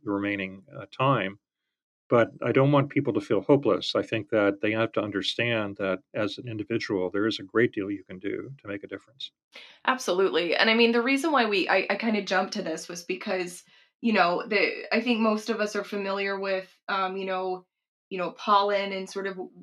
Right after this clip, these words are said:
Speaker 2: what's going on from a, you know, a natural perspective. And you've, you've really done a great job about informing us, um, you know, about some of the findings coming out of the study.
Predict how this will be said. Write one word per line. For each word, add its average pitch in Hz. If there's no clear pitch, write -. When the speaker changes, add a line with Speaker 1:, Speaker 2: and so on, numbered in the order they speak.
Speaker 2:
what's 196
going 202
on 185
from 190
a, 180
you 190
know, 175
a 196
natural 190
perspective. 185
And 156
you've, 190
you've 196
really 202
done 190
a 190
great 190
job 190
about 185
informing 190
us, 175
um, 170
you 196
know, 180
about 175
some 196
of 180
the 175
findings 190
coming 185
out 170
of 156
the 156
study. 175